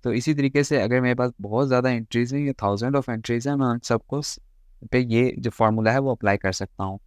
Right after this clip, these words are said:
तो उसके लिए मैं just simply जहाँ मैं फार्मूला अप्लाई कर चुका हूँ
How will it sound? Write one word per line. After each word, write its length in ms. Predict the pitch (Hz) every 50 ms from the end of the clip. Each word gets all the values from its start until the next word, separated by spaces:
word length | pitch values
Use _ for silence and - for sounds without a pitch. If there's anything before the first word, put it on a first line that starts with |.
| _ _ _ - - - - _ -
तो 120 | - 117 117
उसके 320 | - - 120 - - 123
लिए 200 | 120 120 123 127
मैं 140 | 123 123 120
just 440 | 110 110 110 120 127 - - - - _ _ - - - -
simply 520 | - - 120 117 113 - - 123 127 135 131 -
जहाँ 240 | 127 117 110 107 117
मैं 120 | 120 120 117
फार्मूला 380 | - - 113 110 113 117 117
अप्लाई 280 | 110 - - 101 98 101
कर 200 | - - 113 120
चुका 240 | - 131 123 - 117
हूँ 160 | 120 135